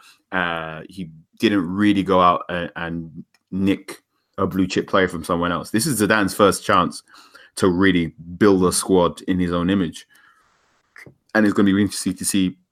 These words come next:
Zidane as the true football manager, so to speak.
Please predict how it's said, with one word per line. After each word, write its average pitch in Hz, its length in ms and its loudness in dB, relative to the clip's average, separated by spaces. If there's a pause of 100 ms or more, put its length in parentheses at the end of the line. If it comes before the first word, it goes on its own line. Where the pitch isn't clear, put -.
(300)
Zidane 90 520 0 (880)
as 98 220 0
the 92 120 -2
true 123 300 6
football 87 260 -2
manager, 82 500 -8
so 85 160 -6
to 78 80 -10
speak. - 400 -12